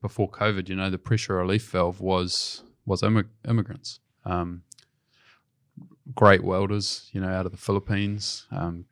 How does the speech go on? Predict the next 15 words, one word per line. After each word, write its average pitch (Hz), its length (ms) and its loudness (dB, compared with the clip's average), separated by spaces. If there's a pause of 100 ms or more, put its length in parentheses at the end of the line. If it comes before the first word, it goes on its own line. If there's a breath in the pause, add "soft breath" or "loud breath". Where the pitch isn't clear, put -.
(120)
great 95 300 6
fabricators 98 720 -2
out 95 120 -4
of 90 80 -12
South - 280 -10
Africa, 98 480 -4 (380)
and 90 140 -4
that's - 160 -8
just - 240 -6
to - 60 -8
name 92 140 0
a 87 40 -6
couple 92 300 -6
of 92 60 -10
countries. 90 560 -6